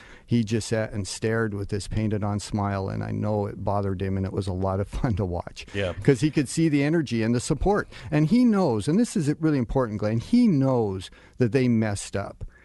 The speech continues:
Speaker 1: He knows that this
Speaker 2: You
Speaker 1: is
Speaker 2: think so?
Speaker 1: backfire. I do. I do. I think he's, uh, he, look, there's, Adam is a lot of things, but one of the things he is, is, is smart, and, and he can see and read and observe. And, uh, and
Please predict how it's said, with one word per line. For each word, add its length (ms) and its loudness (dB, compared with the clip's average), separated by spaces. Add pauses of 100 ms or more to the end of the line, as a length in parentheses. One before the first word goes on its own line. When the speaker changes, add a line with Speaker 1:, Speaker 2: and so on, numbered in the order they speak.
(160)
Speaker 1:
He 200 4
knows 340 4
that 120 -6
this 180 -4
Speaker 2:
You 80 0
Speaker 1:
is 40 0
Speaker 2:
think 160 4
so? 140 2
Speaker 1:
backfire. 180 0
I 100 2
do. 320 -2 (260)
I 120 4
do. 240 0
I 100 2
think 240 -2
he's, 300 0
uh, 160 2
he, 240 -2
look, 200 2
there's, 280 -2
Adam 300 2
is 100 0
a 60 0
lot 160 2
of 60 -4
things, 280 -2
but 140 -4
one 140 0
of 60 0
the 80 -2
things 240 0
he 100 2
is, 160 0
is, 160 -2
is 220 0
smart, 600 -2
and, 260 0
and 220 0
he 180 2
can 160 0
see 380 0 (180)
and 240 0
read 380 0 (100)
and 140 0
observe. 520 -2 (520)
And, 280 0
uh, 400 0 (240)
and 220 -2